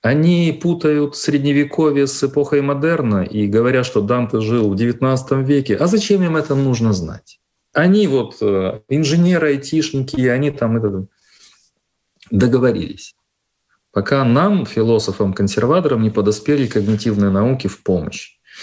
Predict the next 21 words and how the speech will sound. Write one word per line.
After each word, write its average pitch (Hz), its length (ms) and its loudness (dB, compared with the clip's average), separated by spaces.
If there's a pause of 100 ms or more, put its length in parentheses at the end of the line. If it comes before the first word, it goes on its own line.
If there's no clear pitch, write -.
(160)
И 110 120 4
они 147 180 4
стали 139 320 0
говорить — 131 560 0 (380)
если 139 380 0
мы 131 180 0
путаем 113 760 0 (240)
эпохи, - 680 -2 (800)
если 131 240 0
мы 117 120 2
считаем, 117 400 0
что - 180 -2
Данте 113 380 0
наступил 101 500 0
после, 92 960 0
например, 95 600 0
Ньютона, 98 680 0 (1080)
а 113 240 0
Эйнштейн — 120 720 2
предшественник 98 1200 -2
Аристотеля 101 1000 0